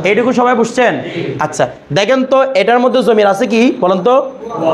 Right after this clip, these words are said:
হুয়া। এটার মধ্যে? এটার মধ্যে? হুম। কয়টা জমির বললাম?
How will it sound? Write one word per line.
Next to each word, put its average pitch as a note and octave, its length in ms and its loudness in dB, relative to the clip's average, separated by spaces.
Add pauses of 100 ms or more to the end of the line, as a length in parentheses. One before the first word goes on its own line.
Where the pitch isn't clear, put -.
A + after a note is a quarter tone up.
(440)
হুয়া। D#3 360 2
এটার G3+ 240 2
মধ্যে? A#3 440 2 (1080)
এটার G3+ 220 2
মধ্যে? A#3 420 2 (680)
হুম। B2 200 0 (1300)
কয়টা F3+ 200 0
জমির A3 200 2
বললাম? D3 300 0